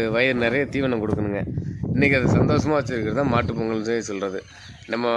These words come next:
ஆடுகள்லாம் இப்போ பார்த்தோன்னா, இந்த உள்ள கட்டி வச்சிருக்க ஆட்டை பூரா அவுத்துட்டு போறோம். ஒண்ணொண்ணா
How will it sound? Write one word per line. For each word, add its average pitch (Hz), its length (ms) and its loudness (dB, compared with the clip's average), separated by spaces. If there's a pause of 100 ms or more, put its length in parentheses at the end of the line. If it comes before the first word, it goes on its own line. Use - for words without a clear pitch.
ஆடுகள்லாம் 139 480 2
இப்போ 123 120 -4
பார்த்தோன்னா, 123 380 0
இந்த 110 300 0
உள்ள 127 200 -2
கட்டி 120 260 -4
வச்சிருக்க 107 240 -4
ஆட்டை 104 180 -4
பூரா 120 160 -2
அவுத்துட்டு 117 320 -4
போறோம். 104 300 -4
ஒண்ணொண்ணா 110 320 -4